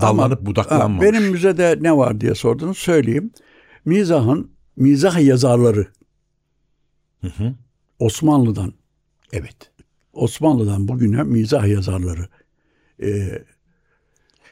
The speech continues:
Speaker 2: komedyenler.
Speaker 1: Evet.
Speaker 2: Komedyenler, karikatüristler.
Speaker 1: Çok güzel.
Speaker 2: Bunların hepsi ayrı ayrı teşhir ediyor. Gülmece aynaları var.
Speaker 1: Şahane güzel.
Speaker 2: Okullar,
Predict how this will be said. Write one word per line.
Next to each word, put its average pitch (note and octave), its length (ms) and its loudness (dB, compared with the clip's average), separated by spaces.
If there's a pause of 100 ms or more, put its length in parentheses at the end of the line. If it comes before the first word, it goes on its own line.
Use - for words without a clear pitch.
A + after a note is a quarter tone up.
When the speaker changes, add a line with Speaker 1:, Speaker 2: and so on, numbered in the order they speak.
(160)
Speaker 2:
komedyenler. B2 840 0 (420)
Speaker 1:
Evet. - 400 -10 (300)
Speaker 2:
Komedyenler, F#2+ 720 -2 (520)
karikatüristler. - 920 -4
Speaker 1:
Çok - 220 -12
güzel. - 200 -18 (180)
Speaker 2:
Bunların A2+ 360 2
hepsi D#3+ 320 -2
ayrı A2+ 300 0
ayrı F#2+ 220 -2
teşhir G#2 340 -4
ediyor. D#3+ 280 -6 (180)
Gülmece D#3+ 500 2
aynaları A2 540 2
var. D3 140 2
Speaker 1:
Şahane F#2 360 -2
güzel. E2+ 320 -8 (180)
Speaker 2:
Okullar, D#3+ 580 0